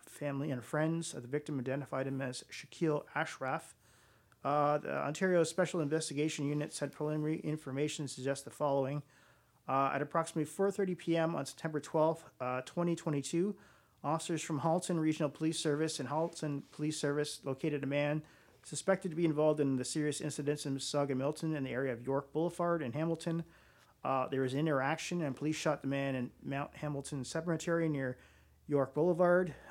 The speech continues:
Uh, paramedics were called. The, the man died at the scene. That is Petrie. Uh, seven investigators and two forensic es-,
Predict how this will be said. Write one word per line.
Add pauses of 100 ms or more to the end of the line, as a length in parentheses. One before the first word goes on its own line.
(140)
Uh, (260)
paramedics
were
called. (300)
The,
the
man
died
at
the
scene.
That
is
Petrie. (680)
Uh,
seven
investigators
and
two
forensic
es-,